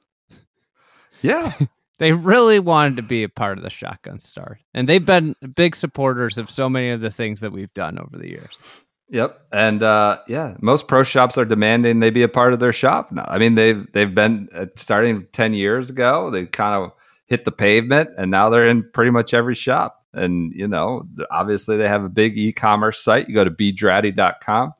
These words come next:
Speaker 1: use the promo code S G S thirty. You get thirty percent off. I see some people starting to, to pop up in the layering. The, the Proctor hoodie is a favorite of mine. It's just kind of your old reliable hoodie. Uh, really classic,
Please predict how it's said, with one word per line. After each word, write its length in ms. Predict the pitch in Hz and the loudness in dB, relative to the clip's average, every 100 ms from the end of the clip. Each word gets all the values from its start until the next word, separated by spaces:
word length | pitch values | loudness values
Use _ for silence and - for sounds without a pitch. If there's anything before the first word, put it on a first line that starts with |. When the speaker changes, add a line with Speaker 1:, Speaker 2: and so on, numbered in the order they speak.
| _ - - _ | _ -20 -20 _
Speaker 1:
use 160 | 113 98 | -6 -4
the 60 | 101 | -2
promo 360 | 110 101 104 | 0 2 2
code 220 | - 95 - | 2 0 2
S 240 | 107 - | -2 -2
G 160 | - 104 | -2 0
S 160 | 87 | 0
thirty. 420 | - 98 110 175 - _ _ _ | -2 0 0 -4 -12 _ _ _
You 80 | 95 | -2
get 180 | 95 - | -2 2
thirty 240 | 101 101 | 0 0
percent 440 | 101 113 - 101 117 | -2 -6 -2 0 2
off. 200 | 104 92 | 2 0
I 120 | 92 | -4
see 240 | - 135 | -2 -4
some 200 | 131 123 | -2 -2
people 300 | - 120 120 | 0 -2 -2
starting 480 | - 104 104 101 90 - | -2 0 0 0 -6 -12
to, 140 | 85 - | -16 -12
to 80 | - | -12
pop 340 | - 104 98 101 | -2 2 2 2
up 180 | 92 95 | -2 -2
in 80 | |
the 80 | 82 | -2
layering. 640 | 80 87 90 80 - - _ - | 0 2 2 -2 -8 -16 _ -6
The, 140 | 90 | -4
the 140 | 76 90 | -4 -4
Proctor 480 | - 127 127 127 107 | 2 2 2 0 2
hoodie 240 | 98 92 | 2 2
is 160 | 85 85 | -2 -4
a 40 | |
favorite 440 | - 95 92 90 | -4 0 2 0
of 80 | 82 | 0
mine. 340 | 80 78 78 85 | -2 -4 -6 -8
It's 180 | - | -14
just 220 | - 90 - | -14 -10 -4
kind 180 | 90 | -2
of 60 | 85 | -2
your 120 | 78 | -2
old 180 | 82 85 | -2 -4
reliable 480 | 82 78 80 76 76 | -4 -2 -2 -4 -6
hoodie. 340 | 85 82 80 - _ _ - | -6 -4 -4 -8 _ _ -12
Uh, 320 | 82 76 73 | -4 -2 -2
really 340 | 71 95 104 92 | -4 0 2 0
classic, 640 | - 92 87 - 87 - | 0 2 2 0 -6 -8